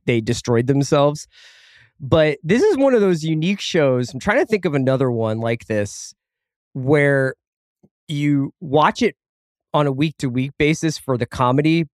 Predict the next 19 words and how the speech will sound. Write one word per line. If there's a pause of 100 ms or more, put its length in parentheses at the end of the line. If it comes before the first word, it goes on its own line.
but
it's
important
because
of
the
drama. (680)
Like
the,
like
you're
saying,
you
could
just
watch
these
people
talk